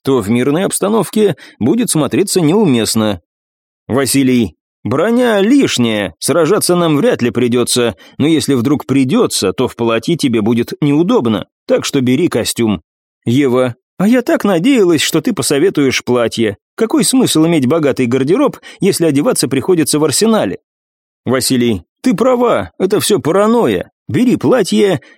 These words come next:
только учти, переодеваться придется на месте".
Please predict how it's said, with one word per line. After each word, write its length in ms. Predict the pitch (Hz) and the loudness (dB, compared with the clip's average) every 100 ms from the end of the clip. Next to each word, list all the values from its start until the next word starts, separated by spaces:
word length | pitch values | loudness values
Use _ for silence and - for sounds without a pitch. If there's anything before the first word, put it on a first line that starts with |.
| _ - | _ -2
только 260 | 214 156 | -2 2
учти, 500 | 170 156 - 254 202 | 2 2 0 0 0
переодеваться 600 | 113 110 120 123 156 - | 0 0 0 0 0 -2
придется 460 | 127 127 123 185 139 | -2 0 0 0 0
на 160 | 135 127 | 0 0
месте". 400 | 208 - - | 0 -2 -6